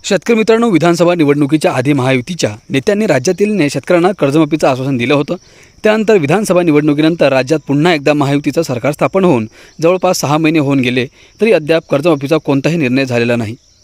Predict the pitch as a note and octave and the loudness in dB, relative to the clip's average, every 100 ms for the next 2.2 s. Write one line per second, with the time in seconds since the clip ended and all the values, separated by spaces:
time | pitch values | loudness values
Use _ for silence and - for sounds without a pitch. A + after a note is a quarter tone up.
0 | _ _ - - - G#3+ G#3+ G#3 E3 E3+ | _ _ -20 -8 -2 2 2 4 2 2
1 | D#3+ G#3+ E3+ C#3 C#3+ C3 E3+ D#3+ C3+ B2+ | 0 -2 -2 -2 -2 -2 0 0 0 0
2 | D#3+ A2 | 0 -2